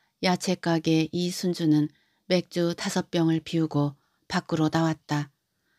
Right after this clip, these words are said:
저녁 여덟 시 쯤 되었을까? 밖은 벌써 어두컴컴했다. 순주 누님, 멜론 박스는 어떻게 해요? 그냥 내버려 두세요.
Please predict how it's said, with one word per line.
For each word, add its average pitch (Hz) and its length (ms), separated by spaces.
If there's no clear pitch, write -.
저녁 165 480
여덟 180 240
시 - 200
쯤 165 200
되었을까? 160 800
밖은 160 460
벌써 170 640
어두컴컴했다. 160 1120
순주 233 400
누님, 175 460
멜론 196 340
박스는 160 540
어떻게 165 400
해요? 160 440
그냥 269 320
내버려 240 420
두세요. 277 800